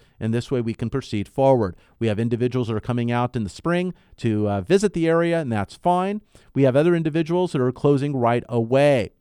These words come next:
and buying more. We have some that buy one property a year. Others are buying two, one property a quarter. So it really depends on where you are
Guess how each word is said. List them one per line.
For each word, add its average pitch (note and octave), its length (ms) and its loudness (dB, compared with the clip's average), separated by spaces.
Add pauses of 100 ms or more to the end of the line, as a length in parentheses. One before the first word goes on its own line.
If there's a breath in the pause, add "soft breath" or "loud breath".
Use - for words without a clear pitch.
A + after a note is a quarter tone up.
(260 soft breath)
and B2 160 -2
buying G#2+ 400 0 (160)
more. G#2 580 -2 (460)
We A#2 80 0
have - 120 0
some C#3 260 -2
that C#3 80 -2
buy A2+ 200 0
one A2+ 220 -2
property A2+ 480 -2
a - 40 -2
year. E3 340 -4 (100)
Others C3 260 -2
are B2+ 60 -4
buying C3+ 300 -2
two, - 180 -14
one B2 160 -2
property C#3 400 -2
a D3 60 0
quarter. D#3 440 -2 (360 soft breath)
So D3+ 220 0
it D3+ 120 0
really F3 240 2
depends F#3 360 -2
on F3 200 0
where D3 160 4
you D3 260 -4
are B2+ 320 2